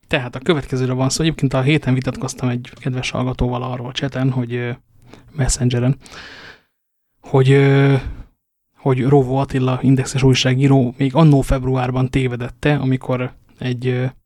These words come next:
embernek a kérdésére, aki megkérdezte, azért Bátor tábornak az irodája előtt, ö,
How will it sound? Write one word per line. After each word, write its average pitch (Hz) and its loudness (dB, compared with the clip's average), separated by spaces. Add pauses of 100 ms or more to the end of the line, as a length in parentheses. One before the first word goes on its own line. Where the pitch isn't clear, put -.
(120)
embernek 127 0
a 127 -2 (580)
kérdésére, 127 0
aki 127 -2
megkérdezte, 131 -2
azért 127 0
Bátor 135 -2
tábornak 127 2
az 131 4
irodája 127 2
előtt, 123 0
ö, 127 -2